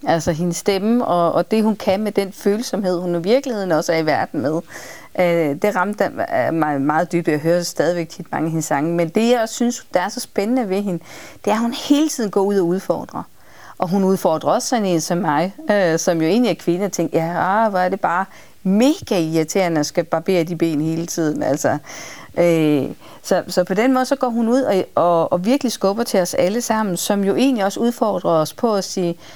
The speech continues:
"Jamen, skal jeg egentlig det? Vil jeg egentlig det?" Øh, eller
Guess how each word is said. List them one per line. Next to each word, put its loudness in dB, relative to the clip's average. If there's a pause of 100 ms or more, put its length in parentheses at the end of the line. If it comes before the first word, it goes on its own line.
(280)
"Jamen, -2
skal -4
jeg 0
egentlig -2
det? -2
Vil 2
jeg 0
egentlig -2
det?" -2
Øh, -2
eller 2